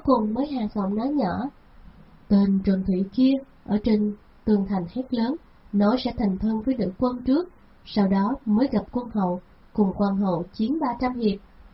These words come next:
Không khí xung quanh bỗng nhiên ngưng trọng, Ngụy Thiệu vẫn không nhúc nhích. Một lát sau, một bên mí mắt hắn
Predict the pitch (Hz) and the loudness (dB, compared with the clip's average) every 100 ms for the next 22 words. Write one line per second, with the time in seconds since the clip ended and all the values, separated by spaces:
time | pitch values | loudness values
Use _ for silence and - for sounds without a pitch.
0 | - - - - - - - - - - | -20 -20 -20 -20 -20 -20 -20 -20 -20 -20
1 | - - - - - - - - - - | -20 -20 -20 -20 -20 -20 -20 -20 -20 -20
2 | - - - - - - - 285 254 277 | -20 -20 -20 -20 -20 -12 -2 -2 2 -2
3 | - 269 254 262 247 233 208 220 285 269 | -2 -8 -4 -4 -4 -2 -2 0 -2 0
4 | 277 269 247 208 180 - - - - 226 | -2 -2 -2 -2 -2 -8 -16 -20 -6 -2
5 | 220 247 202 196 202 214 262 254 247 302 | -2 0 -2 0 -4 -4 -6 -4 -4 -6
6 | - 392 - - - - 240 220 302 - | -6 -8 -10 -20 -20 -6 -4 -4 -4 -4
7 | 285 277 277 - - 208 202 220 214 247 | -2 -2 -4 -12 -4 -2 0 -2 -2 -2
8 | 311 349 269 | -4 -4 -6